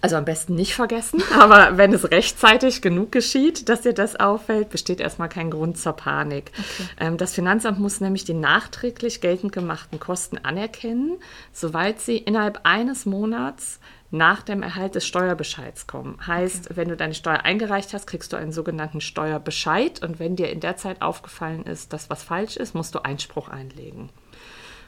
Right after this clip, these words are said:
Speaker 1: Dann gibt's noch weitere Ausnahmeregelungen, aber die sind so komplex, also am besten dann doch nicht vergessen.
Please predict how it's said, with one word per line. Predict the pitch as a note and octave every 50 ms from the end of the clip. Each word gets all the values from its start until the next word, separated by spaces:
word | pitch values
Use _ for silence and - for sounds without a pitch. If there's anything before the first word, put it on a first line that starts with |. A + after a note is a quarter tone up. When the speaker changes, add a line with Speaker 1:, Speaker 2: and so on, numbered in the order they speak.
| - -
Speaker 1:
Dann | F3+ F3+
gibt's | A#3 - - -
noch | F#3+ D3+
weitere | F#3 F3 G#3 C4 A#3+ G3+
Ausnahmeregelungen, | - G#3 F#3 - - F3+ F3 F3 F3+ F3+ F3+ F3 F3 F3 F3 E3+ -
aber | - D3+ D#3
die | D#3 D#3+
sind | D#3 E3 E3 D#3
so | - D#3+
komplex, | D#3 - - D3+ - - D3+ D#3 - - -
also | - D#3 D#3 D#3
am | C3+ F3+ -
besten | F#3 F#3 - - G#3 G3+
dann | E3 D#3
doch | D3 C#3+ C#3 -
nicht | C#3+ C3 -
vergessen. | - D3+ C3+ C#3 C#3 - - - F3